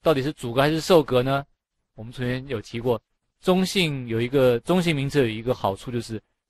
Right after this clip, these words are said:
它的主格跟直接受格长得都一样。这是放诸四海皆准的，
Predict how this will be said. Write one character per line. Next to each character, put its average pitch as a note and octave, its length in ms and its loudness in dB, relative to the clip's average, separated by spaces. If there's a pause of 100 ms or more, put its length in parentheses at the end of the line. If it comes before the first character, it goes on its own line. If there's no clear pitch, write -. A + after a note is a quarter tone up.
(140)
它 - 220 4
的 G3 140 6
主 A#2+ 240 -6
格 B2 140 0
跟 D3 260 0
直 - 120 -14
接 C#3+ 140 4
受 C#3 160 2
格 G#2+ 220 -4 (100)
长 G2 160 -4
得 G2+ 80 -6
都 A#2+ 160 -2
一 B2 80 -10
样。 A#2+ 200 -2 (1700)
这 A2+ 100 -10
是 B2 100 -2
放 C#3+ 220 0
诸 B2 100 -6
四 C3 160 -4
海 G#2+ 160 -2
皆 G#2+ 220 -8
准 E2 240 -14
的， F2 140 -20